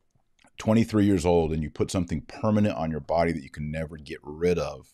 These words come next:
that you think is cool when you're twenty-three, is that a prudent act? And I think most people would say it's not. It's kinda like, you know, someone gives me a Ferrari and there's something cool, I think, so I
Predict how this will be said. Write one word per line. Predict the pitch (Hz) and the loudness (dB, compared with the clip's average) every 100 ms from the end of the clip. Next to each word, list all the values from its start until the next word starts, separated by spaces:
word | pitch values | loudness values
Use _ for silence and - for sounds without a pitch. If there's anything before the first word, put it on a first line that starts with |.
| _ | _
that | - | -10
you | 71 90 | -2 -2
think | 92 101 85 | 0 -2 -2
is | 78 | -6
cool | - 90 80 | -4 -2 -2
when | 73 | -2
you're | 71 | -6
twenty-three, | - 80 85 82 - 80 82 71 71 _ _ _ _ | -8 -4 -2 -2 -4 -6 -4 -4 -8 _ _ _ _
is | 78 | -6
that | 90 85 | -4 -4
a | |
prudent | - - 110 104 101 - _ | -8 -6 -2 0 -2 -4 _
act? | 85 80 - - - | -2 -2 -4 -16 -10
And | |
I | 73 | -10
think | 71 82 62 | -8 -8 -6
most | 73 71 | -8 -8
people | 65 71 67 | -10 -10 -8
would | 64 | -10
say | - 53 55 - _ _ _ _ _ _ _ _ | -12 -10 -10 -12 _ _ _ _ _ _ _ _
it's | 65 - | -12 -10
not. | 69 50 - | -10 -12 -16
It's | _ - | _ -4
kinda | 98 90 | 2 2
like, | 87 80 69 - _ _ _ _ _ _ _ _ _ _ _ _ - - | 4 2 0 -10 _ _ _ _ _ _ _ _ _ _ _ _ -16 -12
you | - | -8
know, | 71 | -6
someone | 69 92 92 90 | -2 0 2 2
gives | 82 90 82 | 2 0 2
me | 85 80 76 | 0 0 -2
a | 76 71 67 67 _ _ _ _ _ _ _ _ _ _ _ - _ _ _ _ _ _ | -2 -4 -6 -10 _ _ _ _ _ _ _ _ _ _ _ -20 _ _ _ _ _ _
Ferrari | - 92 80 78 90 78 73 - | -6 0 2 4 4 4 0 -4
and | 76 | -6
there's | 73 | -4
something | 92 80 80 | -4 -2 -4
cool, | - 92 80 | -2 -2 0
I | 76 | -2
think, | 78 78 71 | -2 -6 -6
so | 85 78 | -4 -2
I | 73 73 73 73 | 0 0 -2 -6